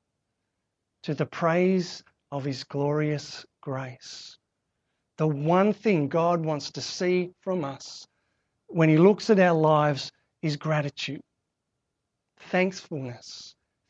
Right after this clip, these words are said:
thanksgiving, adoration, sort of abandoned to God, captivated by what God has done,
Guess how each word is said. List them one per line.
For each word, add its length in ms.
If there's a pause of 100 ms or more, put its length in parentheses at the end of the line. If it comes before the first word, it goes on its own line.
(100)
thanksgiving, 760 (540)
adoration, 800 (400)
sort 280
of 180 (160)
abandoned 840
to 120
God, 440 (240)
captivated 800
by 140
what 260
God 220
has 180
done, 380